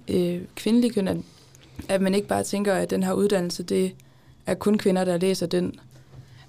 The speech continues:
Men Kasper, du sagde også noget tidligere, tror jeg. Var det ikke sådan, der snakkede du også om det her med, at du også følte, I bidrag til jeres, sådan, at til vores hold?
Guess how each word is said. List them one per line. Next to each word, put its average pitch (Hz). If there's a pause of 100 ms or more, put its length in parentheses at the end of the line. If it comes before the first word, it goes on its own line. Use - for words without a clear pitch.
Men 214
Kasper, 254
du 220
sagde 220
også 220
noget 226
tidligere, 254
tror 202
jeg. 190
Var 202
det 220
ikke 226
sådan, 202
der 226
snakkede 226
du 214
også 214
om 202
det 208
her 196
med, 185 (540)
at 202
du 226
også 208
følte, 202
I 196
bidrag 185
til 185
jeres, 180
sådan, 175 (580)
at 190
til 190
vores 190
hold? 208